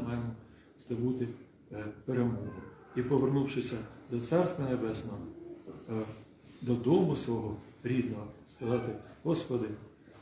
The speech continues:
е, я хочу бути з Тобою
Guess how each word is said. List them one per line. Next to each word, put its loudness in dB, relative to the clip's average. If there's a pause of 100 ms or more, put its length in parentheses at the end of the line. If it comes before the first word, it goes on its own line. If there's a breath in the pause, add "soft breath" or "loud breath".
(380)
е, -6 (1080)
я 6
хочу 2
бути -4 (520)
з -16
Тобою 0